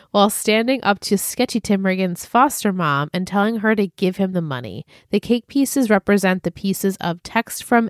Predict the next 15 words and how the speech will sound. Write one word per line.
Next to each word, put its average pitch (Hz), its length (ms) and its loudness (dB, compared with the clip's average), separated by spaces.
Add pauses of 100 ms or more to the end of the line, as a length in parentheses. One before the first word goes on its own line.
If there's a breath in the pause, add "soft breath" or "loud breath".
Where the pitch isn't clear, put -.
A 160 420 0 (280 loud breath)
that 202 160 0
Emily 202 300 2
put 214 200 -2
together 175 520 2
and 180 160 -2
realized 175 480 2
that - 80 -6
that's 156 260 0
where 185 180 0
Ian's 160 300 -2
suicide 170 540 0
note 139 220 -2
came 139 320 -6
from. 95 600 -6